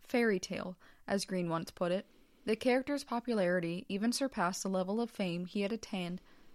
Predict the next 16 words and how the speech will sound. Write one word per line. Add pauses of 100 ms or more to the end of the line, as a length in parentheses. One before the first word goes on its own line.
(600)
in
Conan
Doyle's
day, (800)
as
the
stories
were
reenacted (2500)
in
some
two
hundred
and
sixty
movies,